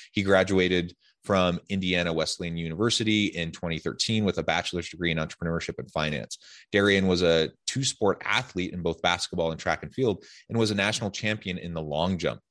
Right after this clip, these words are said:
He is based in Indianapolis and is dedicated husband and father of three. That is so wonderful.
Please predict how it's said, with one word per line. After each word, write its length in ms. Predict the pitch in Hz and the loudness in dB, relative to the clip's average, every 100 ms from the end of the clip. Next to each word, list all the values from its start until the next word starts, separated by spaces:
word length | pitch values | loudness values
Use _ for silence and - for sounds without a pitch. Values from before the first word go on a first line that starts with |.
| _ _ - | _ _ -2
He 120 | 92 | -2
is 120 | 80 | 0
based 380 | - 85 80 80 | 2 2 2 -4
in 80 | 76 | -8
Indianapolis 880 | 71 69 71 104 104 104 98 - - | -8 -6 -2 0 2 4 4 2 -2
and 160 | 80 | -4
is 160 | 78 76 | -2 -2
dedicated 600 | 85 85 - 92 87 82 | -2 -2 -2 -2 -2 -4
husband 600 | - 127 117 131 123 117 - | -2 -2 0 2 2 0 -4
and 240 | 82 82 - | -6 -6 -2
father 320 | 69 78 82 | -2 0 -2
of 240 | 87 85 - | -2 -6 -6
three. 480 | - 50 - - - | -8 -6 -6 -10 0
That 160 | 95 101 | 2 4
is 160 | 95 - - | 2 -2 -4
so 380 | - - 123 123 | -2 4 6 6
wonderful. 640 | 98 82 80 - 87 98 | 4 2 0 0 -2 -4